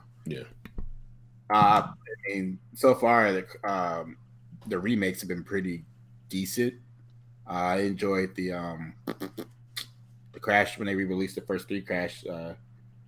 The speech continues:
Speaker 2: games. That was fun.
Speaker 1: I have
Speaker 2: Spyro, eh, I, I tried. I, I played Spyro for a little bit. That's, that's gonna be something I do in my own time.
Speaker 1: Yeah, definitely. I, um,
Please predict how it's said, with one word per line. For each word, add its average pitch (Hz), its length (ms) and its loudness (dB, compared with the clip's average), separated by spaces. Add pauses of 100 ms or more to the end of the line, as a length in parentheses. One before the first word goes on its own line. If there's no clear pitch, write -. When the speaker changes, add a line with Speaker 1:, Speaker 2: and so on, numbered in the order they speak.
(680)
Speaker 2:
games. 90 680 -2 (1000)
That 92 160 2
was 90 80 -2 (100)
fun. 98 260 -4 (680)
Speaker 1:
I 220 60 4
have 233 260 8
Speaker 2:
Spyro, 113 520 4 (440)
eh, 202 560 8 (400)
I, 185 260 10
I - 40 12
tried. 120 460 10
I, 165 280 8
I 180 80 6
played 175 300 6
Spyro 123 240 8
for 117 80 4
a 107 40 6
little 110 160 6
bit. 104 180 4
That's, 131 240 12
that's 135 260 2
gonna 117 160 2
be 107 40 0
something 107 280 2
I 98 100 0
do 95 220 0
in 90 60 0
my 87 140 -2
own 90 180 -2
time. 90 280 -4 (280)
Speaker 1:
Yeah, 85 300 2 (120)
definitely. 85 400 0 (1080)
I, 113 160 10
um, 101 300 6